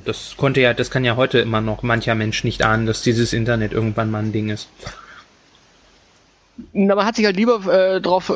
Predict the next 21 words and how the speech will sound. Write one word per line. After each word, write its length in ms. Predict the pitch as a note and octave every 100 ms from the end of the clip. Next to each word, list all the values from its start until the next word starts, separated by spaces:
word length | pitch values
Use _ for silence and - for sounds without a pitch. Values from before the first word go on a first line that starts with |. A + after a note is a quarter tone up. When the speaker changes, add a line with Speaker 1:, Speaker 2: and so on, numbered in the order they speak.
| E3
Speaker 2:
versteift, 540 | F3 - D#3 F#3 -
irgendwelche 380 | G3 F#3 E3 E3
Kabel 340 | - D3+ F#3+
zu 140 | F3+ E3+
verlegen, 480 | E3+ E3+ E3+ E3
ähm, 300 | E3 D#3+ D#3
um 100 | D#3
Kabelfernsehen 600 | D3 E3+ F#3 D3 C3 B2+ B2+
zu 100 | C3
machen 240 | B2+ B2
als 260 | C3+ B2+ -
Glasfaser. 540 | C3+ B2+ - B2 A#2+ - _ _ _ _ _ _
Speaker 1:
Mhm. 300 | E3+ F3 C#4 - - _ _ _ _ _ _ _
Speaker 2:
Tja. 240 | - C3+ A#2 - _ _ _ _
Speaker 1:
Ich 140 | - B2+
mein, 140 | B2+
Kabelfernsehen 560 | A#2+ D3 E3 D3+ C#3 A#2+
war 100 | A2
auch 120 | -
toll. 260 | D#3+ D3+ G2+ _ _ _ _ _ - _ _ - -
Früher. 340 | - G#2+ G#2